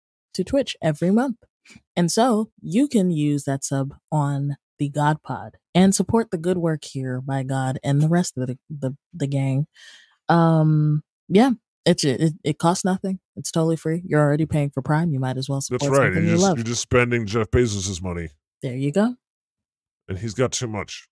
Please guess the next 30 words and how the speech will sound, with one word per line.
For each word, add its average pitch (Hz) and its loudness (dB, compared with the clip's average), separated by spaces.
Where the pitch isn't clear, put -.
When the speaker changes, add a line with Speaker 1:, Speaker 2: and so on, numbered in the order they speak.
Speaker 2:
Welcome 120 0
to 107 2
home 110 2
in 101 -2
Canada, 120 2
Big 98 0
Ben. 113 0
Senior 110 -2
Chonks 117 -2
is 107 -4
here. 120 0
So 117 0
there 117 4
was 113 2
the 104 0
big 113 0
boat 113 4
of, 98 0
uh, 98 2
migrants 101 0
in 101 -10
Greece, 101 0
and 92 -6
they 95 2
did 92 2
zero 95 2
to 90 2
help 87 -2
those 82 -6
folks, - -6